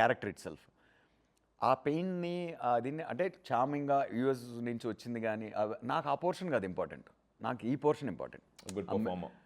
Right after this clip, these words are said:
Speaker 1: ఆ, ఆ మిర్రర్ సీన్, హాస్పిటల్ సీన్, ఆర్ నేను అలా షార్ట్ లిస్ట్ చేసుకుంటా. కాస్టింగ్ చేయాలనుకో ఫస్ట్, ఫస్ట్ ఈ, ఆ, వైటల్స్ ఉంటాయి కదా,
Speaker 2: మెయిన్, ఆ,
Speaker 1: వైటల్ ఎలిమెంట్స్ క్రాక్ చేసే, చేస్తుందా అని చూసుకొని అది కన్విన్స్ అయిపోతే మిగిలిన బ్యాక్ వర్క్ చేసుకోవచ్చు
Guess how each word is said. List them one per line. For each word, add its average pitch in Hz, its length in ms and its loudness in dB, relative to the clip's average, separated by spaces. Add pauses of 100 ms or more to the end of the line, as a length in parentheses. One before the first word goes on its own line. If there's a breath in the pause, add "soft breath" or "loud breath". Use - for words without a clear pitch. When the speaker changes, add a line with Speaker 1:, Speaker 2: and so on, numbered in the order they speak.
Speaker 1:
ఆ, 92 280 2
ఆ 98 60 2
మిర్రర్ 107 380 0
సీన్, 110 220 -2
హాస్పిటల్ 101 480 -2
సీన్, 110 200 -6 (180)
ఆర్ 135 320 6 (140)
నేను 139 300 2
అలా 156 280 12
షార్ట్ 170 300 4
లిస్ట్ 170 180 0
చేసుకుంటా. 87 320 -2 (300)
కాస్టింగ్ 135 360 2
చేయాలనుకో 85 440 -2
ఫస్ట్, 71 200 -14 (760 soft breath)
ఫస్ట్ 147 220 4
ఈ, 170 240 2
ఆ, 107 480 -2
వైటల్స్ 147 560 6
ఉంటాయి 90 200 -2
కదా, 98 320 0
Speaker 2:
మెయిన్, 107 380 0
ఆ, 85 180 -2
Speaker 1:
వైటల్ 165 520 6
ఎలిమెంట్స్ 165 440 4
క్రాక్ 143 380 0
చేసే, 143 420 2 (200)
చేస్తుందా 143 340 0
అని 139 180 2
చూసుకొని 143 320 -4
అది 131 200 -2
కన్విన్స్ 135 440 -2
అయిపోతే 104 340 -4 (380 soft breath)
మిగిలిన 233 300 6
బ్యాక్ 196 240 8
వర్క్ 208 240 8
చేసుకోవచ్చు - 540 -10